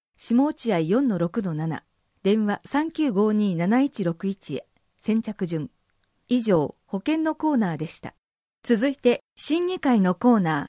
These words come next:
二件。まず、新宿区多文化共生まちづくり会議。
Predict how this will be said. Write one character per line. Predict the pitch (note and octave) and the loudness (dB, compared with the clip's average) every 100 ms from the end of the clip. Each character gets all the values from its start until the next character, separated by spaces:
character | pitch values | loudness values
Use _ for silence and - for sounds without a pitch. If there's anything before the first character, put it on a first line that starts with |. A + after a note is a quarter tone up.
| _ - | _ 2
二 | G#3+ C4+ | 4 4
件。 | F#3 D3 - _ _ _ _ | 2 -4 -6 _ _ _ _
ま | A3+ | -4
ず、 | A3+ E3+ - _ _ | -4 -4 -8 _ _
新 | - D4 D#4+ | -4 0 0
宿 | D#4+ - | -2 -6
区 | - G3 - | -6 -6 -4
多 | A3+ A3 | -4 -2
文 | E4+ | -2
化 | E4 A3 | -2 -2
共 | A#3 A3+ | 0 0
生 | - G#3+ G#3 | 0 -2 0
ま | F#3+ | 0
ち | C4+ | 0
づ | C#4 D4 | -2 -2
く | C4+ | -2
り | C4 | -2
会 | A#3 G#3 | -2 -2
議。 | E3 - | -4 -6